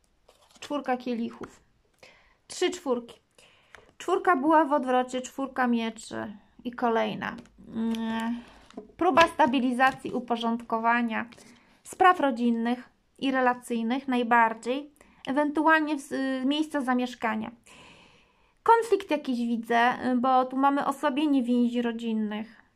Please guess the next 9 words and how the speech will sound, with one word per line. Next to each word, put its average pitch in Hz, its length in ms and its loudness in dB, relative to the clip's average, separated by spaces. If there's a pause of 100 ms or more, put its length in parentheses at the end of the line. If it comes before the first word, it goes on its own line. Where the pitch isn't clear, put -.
(720)
Po 254 100 -4
waszej 349 300 4
stronie 302 380 -2
jest 294 180 -4
opóźnienie 285 500 0
w 262 60 -4
ukończeniu 254 460 0
jakichś 240 300 -4
planów. 214 560 -2